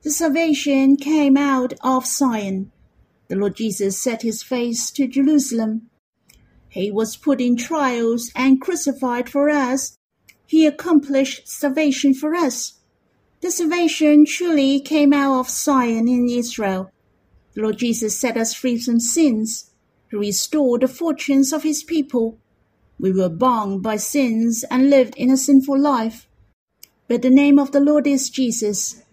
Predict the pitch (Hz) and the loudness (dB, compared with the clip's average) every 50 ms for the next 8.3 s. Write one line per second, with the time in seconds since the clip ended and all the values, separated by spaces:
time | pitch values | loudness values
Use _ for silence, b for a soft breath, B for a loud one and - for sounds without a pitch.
0 | _ _ _ _ _ - 202 180 - - 262 254 240 226 214 226 220 - - - | _ _ _ _ _ -8 -8 -6 -4 -2 0 0 0 0 0 -2 -2 -2 -2 -2
1 | 269 240 226 220 262 240 226 - - - 339 320 277 - 262 254 247 - 285 277 | -2 -2 -2 -2 -2 -2 -2 -4 -6 -2 -2 -2 0 0 -2 -2 0 2 4 6
2 | 262 285 285 277 - - 381 359 285 233 226 - - - - _ _ _ _ _ | 6 6 4 2 0 0 2 2 2 2 0 -2 -8 -10 -12 _ _ _ _ _
3 | _ _ _ _ _ _ _ _ _ - 185 196 202 233 285 285 262 254 233 240 | _ _ _ _ _ _ _ _ _ -8 -6 -2 0 2 4 4 4 4 2 2
4 | 254 254 247 269 254 - 294 320 330 302 294 285 277 294 302 294 294 311 320 254 | 0 0 2 0 0 0 0 2 2 4 4 4 4 6 6 4 4 4 2 2
5 | 320 339 - 269 247 240 240 - - _ _ _ _ _ _ _ _ _ _ _ | 0 2 4 4 2 2 0 -4 -12 _ _ _ _ _ _ _ _ _ _ _
6 | _ 233 240 233 226 220 - - 285 277 254 247 233 220 240 233 233 - 254 240 | _ -2 0 0 0 -2 -2 0 0 2 2 0 0 -2 -4 -4 -4 -6 -8 -6
7 | - 311 302 285 247 254 247 262 254 247 262 240 233 226 - - 226 214 190 180 | -2 -2 -2 0 0 0 0 0 0 0 -2 -4 -4 -6 -6 -6 -4 -4 -4 -4
8 | 175 180 - - - | -4 -6 -8 -12 -14